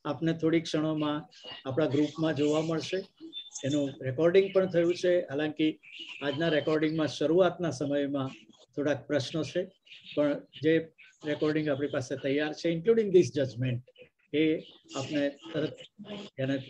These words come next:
બે ચાર કલાકમાં આપને YouTube દ્વારા એ અમે પહોંચાડવાનો પ્રયત્ન કરીશું. Thanks a lot everybody, especially the judges, all the participants for being with us અને wholeheartedly participating. આપણે ભેગા થઈને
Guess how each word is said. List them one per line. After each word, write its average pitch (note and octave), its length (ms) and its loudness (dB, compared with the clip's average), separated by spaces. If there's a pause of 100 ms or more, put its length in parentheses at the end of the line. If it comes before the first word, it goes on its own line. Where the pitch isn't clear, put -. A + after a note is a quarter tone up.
બે D3 100 -2
ચાર C#3+ 200 0
કલાકમાં A#2 500 -4 (340)
આપને B2+ 320 -4 (300)
YouTube C3+ 280 -2
દ્વારા A#2 520 -8 (400)
એ C3 40 -8
અમે C3 180 0
પહોંચાડવાનો B2 600 -2
પ્રયત્ન G#2+ 300 -8
કરીશું. - 500 -16 (360)
Thanks G3+ 220 4
a G#3+ 60 8
lot A3+ 180 6 (140)
everybody, A3 380 6
especially F#3+ 540 6
the E3+ 60 6
judges, E3+ 380 2 (100)
all F#3+ 160 8
the F#3+ 100 6 (100)
participants G#3+ 520 -2 (120)
for C#3 220 0
being G3+ 200 0
with G#3+ 220 4
us A3+ 80 -2 (600)
અને D#3 120 0
wholeheartedly F#3+ 840 6 (120)
participating. F#3+ 580 4
આપણે G3 200 4
ભેગા D#3 320 4
થઈને E3+ 400 4